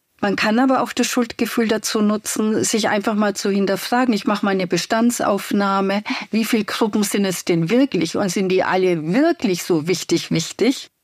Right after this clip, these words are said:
Weil damit könnte man vielleicht Schuldgefühle reduzieren. Also, dass man merkt, ich muss mir das nicht ständig warm halten und auf Signalebene,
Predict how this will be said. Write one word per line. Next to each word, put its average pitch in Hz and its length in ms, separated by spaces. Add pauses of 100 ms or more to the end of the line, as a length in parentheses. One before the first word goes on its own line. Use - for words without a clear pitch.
Weil 202 340
damit 202 600
könnte 226 420
man 208 260
vielleicht 190 680
Schuldgefühle 185 1000
reduzieren. 170 840 (420)
Also, 196 180
dass 196 240
man 196 280
merkt, 185 500 (220)
ich - 200
muss 226 240
mir 208 160
das 190 220
nicht 190 180
ständig 190 1000
warm 190 600
halten 185 520
und 185 240
auf 185 220
Signalebene, 185 1300